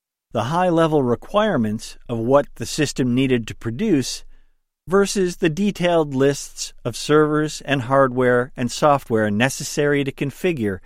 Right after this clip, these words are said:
to make those tasks a reality. Given all the great information out there these days about our dogs, their physiology, their behavior, and how to train them, I thought it would be interesting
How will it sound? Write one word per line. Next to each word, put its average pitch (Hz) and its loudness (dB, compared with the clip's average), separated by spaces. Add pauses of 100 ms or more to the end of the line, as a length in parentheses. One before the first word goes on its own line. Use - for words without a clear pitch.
(260)
to 147 0
make 131 2
those 113 2
tasks - -6
a 110 -2
reality. 107 0 (1500)
Given 226 0
all 185 4
the 160 -2
great 139 0
information 131 -2
out 107 -4
there 107 0
these 104 -2
days 107 -2
about 117 0
our 120 4
dogs, 107 -2
their 104 -6
physiology, 123 0
their 117 -2
behavior, 151 -2
and 123 -4
how 127 -2
to 120 -2
train 196 -2
them, 95 -8 (580)
I 180 4
thought 247 2
it 226 2
would 202 -2
be 180 0
interesting 139 -4